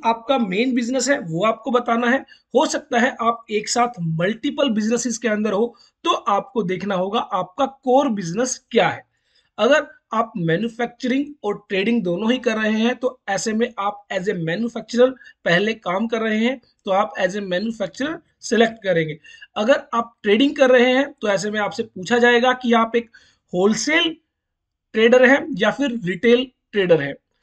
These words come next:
तो वो आपको बताना होगा। और service provider, अगर आप services provide कर रहे हैं तो ऐसे में आप service provider and others option को select करेंगे। कुछ Notes आपको यहाँ पर दिए गए हैं, आप केवल एक ही business activity select कर सकते हैं,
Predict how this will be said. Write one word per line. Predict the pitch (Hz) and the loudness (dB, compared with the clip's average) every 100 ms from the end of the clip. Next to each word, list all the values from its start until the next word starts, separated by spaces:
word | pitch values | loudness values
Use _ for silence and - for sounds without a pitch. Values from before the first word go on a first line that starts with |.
| _ - | _ -8
तो | |
वो | 170 202 | -2 4
आपको | 247 247 - | 4 4 -2
बताना | 247 247 240 240 | 0 0 2 4
होगा। | 240 269 - _ _ _ - | 2 0 -8 _ _ _ 6
और | 233 - - _ - | 6 6 -10 _ -14
service | - 226 262 349 | -4 -2 0 -2
provider, | - 269 254 254 254 254 _ | 2 4 6 6 6 0 _
अगर | 208 240 269 | 0 0 0
आप | 220 220 | -6 -6
services | - 180 185 233 320 - | -4 -4 -2 -4 -6 -4
provide | 226 220 226 214 | 0 2 2 0
कर | 220 | -4
रहे | 214 202 | -2 0
हैं | 220 254 | 0 -2
तो | 226 | 0
ऐसे | 196 185 | 0 0
में | 196 | -6
आप | 202 208 | -6 -6
service | - 170 220 226 | -8 -6 -6 -8
provider | 185 170 165 190 - | -4 0 0 0 -2
and | 202 226 - | -4 -4 -8
others | 175 175 202 - | -2 0 0 -2
option | 165 - 165 | -8 -6 -8
को | 165 196 196 _ | -6 -6 -8 _
select | - 214 208 208 - | -4 2 4 2 0
करेंगे। | 170 156 151 - _ _ - _ | -2 -2 -6 -14 _ _ -20 _
कुछ | 320 - - _ - | -8 -8 -14 _ -10
Notes | 180 190 285 285 | -4 0 0 0
आपको | 247 240 254 | -2 0 2
यहाँ | 196 202 | 2 2
पर | 233 | -4
दिए | 180 208 | -2 0
गए | 233 240 | 2 4
हैं, | 254 269 - | 2 0 -4
आप | 202 220 - | -4 -4 2
केवल | 233 - - | 2 2 -2
एक | 190 190 | -6 -4
ही | 202 240 | -4 -2
business | 208 202 269 - | -2 -2 -4 -4
activity | 202 - 233 226 240 | -10 -6 -6 -4 -8
select | - 208 - | -6 -6 -6
कर | 240 | -8
सकते | 226 214 - | -6 -6 -2
हैं, | 233 | 0